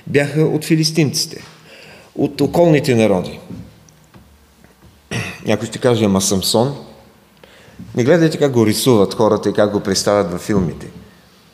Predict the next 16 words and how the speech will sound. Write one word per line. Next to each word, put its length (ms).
Самсон 560
имаше 300
невероятна 520
сила, 480
но 140
тя 480
не 180
бе 360
поради 760
изключителния 720
му 160
ръст 420
и 100
телосложение, 880
а 100
поради 640